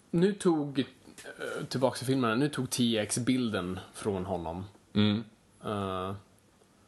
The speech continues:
Speaker 1: varför? Så att hon vet hur farsan ser ut, eller?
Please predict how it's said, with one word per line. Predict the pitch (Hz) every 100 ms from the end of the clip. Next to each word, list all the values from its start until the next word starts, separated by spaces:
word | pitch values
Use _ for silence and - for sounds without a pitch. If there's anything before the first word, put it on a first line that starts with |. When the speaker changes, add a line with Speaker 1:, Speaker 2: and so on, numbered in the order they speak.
| - _ _ _ -
Speaker 1:
varför? | 110 120 - 107 104 - - - -
Så | 113
att | 104
hon | 104
vet | 98 107
hur |
farsan | 104 107 - 131
ser | 180
ut, | - -
eller? | 226 320 233